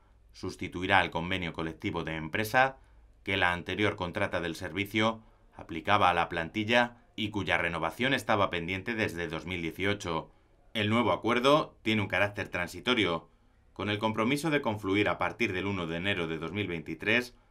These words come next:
con el convenio colectivo de limpieza de edificios y locales de la provincia de Guadalajara, que tiene unas tablas salariales más altas, pero peores condiciones laborales y sociales. Así,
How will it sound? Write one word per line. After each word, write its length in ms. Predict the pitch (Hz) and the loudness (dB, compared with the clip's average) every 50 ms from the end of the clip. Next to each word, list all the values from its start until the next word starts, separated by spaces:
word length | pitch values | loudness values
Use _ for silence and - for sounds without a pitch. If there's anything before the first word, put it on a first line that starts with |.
| _ _ _ _ _ | _ _ _ _ _
con 160 | _ - 87 92 | _ -8 -6 -6
el 120 | 95 92 | -4 -2
convenio 380 | - 113 120 131 135 123 110 104 | -2 0 2 2 2 2 2 0
colectivo 520 | 101 92 95 95 - 123 113 104 104 90 | 0 -2 -2 -4 -2 -2 0 0 0 0
de 80 | 87 87 | -2 -4
limpieza 480 | 90 90 85 - 110 117 101 127 123 | -6 -6 -2 -2 -2 -2 0 0 0
de 180 | 110 101 95 92 | 2 2 0 0
edificios 540 | 90 90 85 - 113 107 107 90 85 - 90 | 0 -2 -4 -4 -4 -6 -4 -6 -10 -8 -8
y 20 | |
locales 560 | 85 85 82 - 104 107 110 120 123 123 - - _ _ _ _ _ _ - | -8 -6 0 2 4 4 4 4 2 0 -4 -18 _ _ _ _ _ _ -12
de 80 | 82 | -8
la 100 | 82 82 | -6 -6
provincia 400 | 80 82 85 90 98 98 - 95 | -6 -6 -6 -6 -6 -6 -4 -4
de 80 | 90 87 | -4 -2
Guadalajara, 760 | 85 82 85 82 82 82 82 - 117 110 95 85 80 78 - _ - _ _ _ _ _ _ _ _ _ _ _ _ _ | -2 -2 -2 -2 -2 -4 -2 0 2 2 2 2 0 -4 -8 _ -20 _ _ _ _ _ _ _ _ _ _ _ _ _
que 140 | - - 82 | -10 -10 -6
tiene 240 | - 113 110 107 101 | 0 0 2 2 2
unas 260 | 92 87 85 82 - | 0 -2 -4 -6 -2
tablas 300 | - 110 107 101 85 - | -2 0 2 2 0 0
salariales 520 | 92 87 87 87 90 107 123 139 143 147 127 | -2 -4 -2 0 2 4 4 4 4 2 2
más 200 | 113 95 87 104 | -2 -4 -2 -2
altas, 440 | 107 107 107 113 113 120 117 - - _ _ _ _ _ _ _ - | -2 0 4 6 6 6 6 2 -6 _ _ _ _ _ _ _ -10
pero 220 | 80 82 82 85 | -8 -6 -6 -6
peores 380 | - 87 87 104 123 139 147 143 | -4 -2 0 2 2 2 2 0
condiciones 540 | - 147 135 123 104 107 92 90 101 107 107 | -2 -4 -2 -2 -4 -4 -4 -2 -2 0 0
laborales 440 | 98 87 85 80 82 82 80 78 | 0 0 0 0 -2 -2 -4 -8
y 40 | 80 | -10
sociales. 680 | 78 82 82 - - 107 98 87 85 82 82 - - _ _ _ _ _ _ _ _ _ _ _ - - _ | -10 -10 -8 -2 2 2 2 2 0 -4 -6 -10 -14 _ _ _ _ _ _ _ _ _ _ _ -20 -6 _
Así, 480 | - 87 82 - - 104 107 120 113 - | 4 4 4 4 2 2 2 2 0 -4